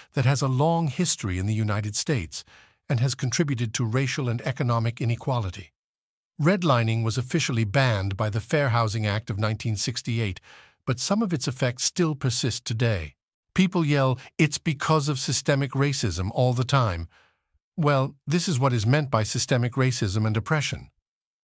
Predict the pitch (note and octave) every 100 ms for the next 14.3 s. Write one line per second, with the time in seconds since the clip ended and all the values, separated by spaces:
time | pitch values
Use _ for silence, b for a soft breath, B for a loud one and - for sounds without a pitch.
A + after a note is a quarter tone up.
0 | _ - E3 C3 F3+ E3 D3+ D#3 D3+ D#3
1 | C3+ C3 A2+ A2 - F3 - A#2+ B B
2 | B C#3 C3+ F#3 F#3 F3+ C#3+ C#3 C#3 A2+
3 | D#3 F3 F#3 D#3+ D3 A#2 B2+ - E3+ -
4 | D3 C3 D#3 D#3 B2+ F2+ F2 - A2+ -
5 | D3 E3 - C3 B2 G#2+ C#3 B2+ B2+ B
6 | B - B2+ B2+ - E3 C#3+ C3 C#3 C3+
7 | B2 C3 C3 B2+ A2+ - C#3+ B2 A#2+ A2
8 | - D3+ C3+ E2 - _ _ _ _ _
9 | F3 G3+ D#3+ C3+ C3+ C3+ B2 A2+ B2+ A2
10 | B2+ B2+ B2 A#2 G#2+ - C3 C3+ C3 C3
11 | A2 - C3 B2 B2 - C3 A#2 - F#2+
12 | F2+ G2+ G2 C#3+ C3+ A#2 G2 G2+ G2+ G#2
13 | A#2 - C#3+ C#3 C3 A#2+ A2 - C3+ A#2
14 | G#2 F2+ F#2+